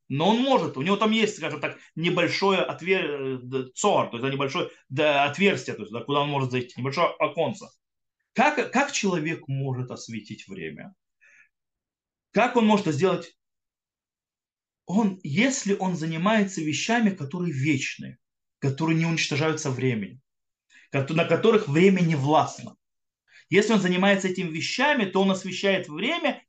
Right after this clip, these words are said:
и он как бы получает с-, э, э, власть над временем. Какие эти вещи?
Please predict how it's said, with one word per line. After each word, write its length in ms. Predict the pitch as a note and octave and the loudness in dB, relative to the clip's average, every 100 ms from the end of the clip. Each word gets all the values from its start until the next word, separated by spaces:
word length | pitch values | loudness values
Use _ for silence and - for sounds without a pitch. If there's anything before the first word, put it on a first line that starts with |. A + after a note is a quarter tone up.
| _ | _
и 80 | F#3+ | 0
он 200 | A#3 - | 2 2
как 300 | A3+ C4 G3+ | 2 2 0
бы 100 | G3 | -6
получает 600 | F3+ E3 F#3 G3+ G3 F#3 | -8 -6 2 2 2 -2
с-, 320 | - - - | -20 -20 -8
э, 480 | D#3+ D3+ D3+ C#3+ C3+ _ _ _ _ _ _ | -2 0 0 -2 -6 _ _ _ _ _ _
э, 720 | B2+ C3+ C3+ C3 C3 C3 B2+ | -2 0 0 0 0 -2 -4
власть 380 | B2+ F#3+ G3 C#3+ | 0 2 2 0
над 140 | C3+ | -10
временем. 400 | G#2+ F#2 - B2+ _ _ _ | -10 -14 -16 -20 _ _ _
Какие 280 | - F3 C4+ | -4 0 2
эти 80 | G#3+ | 2
вещи? 500 | E3+ F3 - G3+ | 0 0 -4 -12